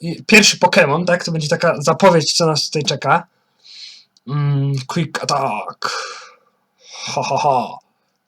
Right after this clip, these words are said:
Jak go zjechał! Dobra, czekajcie. Supersonic. Sonic! E, P K Beacon, aha, dobra.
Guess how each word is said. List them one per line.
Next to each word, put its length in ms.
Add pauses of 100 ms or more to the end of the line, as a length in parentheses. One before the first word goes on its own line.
(160)
Jak 420
go 160
zjechał! 720 (480)
Dobra, 160
czekajcie. 340 (600)
Supersonic. 920 (580)
Sonic! 960 (300)
E, 200
P 240
K 120
Beacon, 280 (140)
aha, 200
dobra. 260